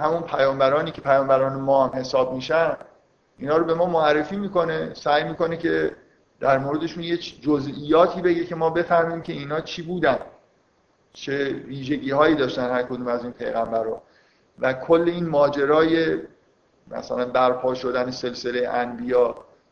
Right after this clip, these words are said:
مثلاً فرض کنید در بنی اسرائیل، بعد انتقالش نمی‌دونم به، اه، شاخه اسماعیلی و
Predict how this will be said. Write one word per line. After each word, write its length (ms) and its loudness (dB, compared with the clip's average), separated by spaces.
مثلاً 460 -2
فرض 280 0
کنید 180 -8
در 140 0
بنی 340 0
اسرائیل، 540 -2
بعد 200 -2
انتقالش 680 -4
نمی‌دونم 460 -8
به، 240 -4
اه، 100 -8
شاخه 600 0
اسماعیلی 640 -4
و 340 0